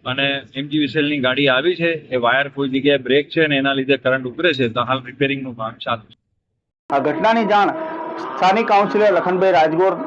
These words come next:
Speaker 2: દ્વારા એમ જી વી સી એલ ને કરવામાં આવી હતી અને એમ જી વી સી એલ દ્વારા તાત્કાલિક ધ-, ધોરણથી આ ખામીને દૂર કરી હતી, આ વાયરને છૂટો કરી અને એમ જી વી સી એલ ના જે, અ, વાયર છે એને દૂર કરવામાં આવ્યો હતો. દર વર્ષે આ સેફટી વાયર બાંધવાયેલો હોય છે, પરંતુ કોઈ કારણોસર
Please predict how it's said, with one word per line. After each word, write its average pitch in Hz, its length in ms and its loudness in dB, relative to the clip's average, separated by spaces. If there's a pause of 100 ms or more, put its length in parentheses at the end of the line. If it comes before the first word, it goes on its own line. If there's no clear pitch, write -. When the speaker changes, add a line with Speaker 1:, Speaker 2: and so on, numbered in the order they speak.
(180)
Speaker 2:
દ્વારા 175 280 6 (100)
એમ 160 160 0
જી 165 60 2
વી 185 100 2
સી 185 120 0
એલ 185 60 2
ને 185 100 0
કરવામાં 170 400 2
આવી 180 160 2
હતી 196 160 0
અને 175 120 0
એમ 151 120 0
જી 160 80 0
વી 175 60 0
સી - 100 -2
એલ 170 80 0
દ્વારા 170 280 2 (160)
તાત્કાલિક 175 440 0
ધ-, 160 360 -2
ધોરણથી 156 500 0 (300)
આ 151 240 4
ખામીને 202 460 0
દૂર 202 200 4
કરી 190 280 2
હતી, 185 160 0
આ 175 100 4
વાયરને 160 400 2
છૂટો 175 300 0
કરી 196 280 2 (240)
અને 156 140 0
એમ 160 100 0
જી 165 100 -2
વી 185 80 2
સી 180 140 -2
એલ 175 80 0
ના 175 100 2
જે, 175 100 0
અ, 170 320 -6 (680)
વાયર 170 280 4
છે 156 340 0
એને 165 120 2
દૂર 180 240 2
કરવામાં 175 400 4
આવ્યો 175 180 4
હતો. 208 260 0 (220)
દર 180 140 4
વર્ષે 208 280 2
આ 214 80 4
સેફટી 202 340 0
વાયર 190 260 6
બાંધવાયેલો 180 540 4
હોય 170 200 4
છે, 196 140 0
પરંતુ 180 260 0
કોઈ 190 140 2
કારણોસર 175 500 0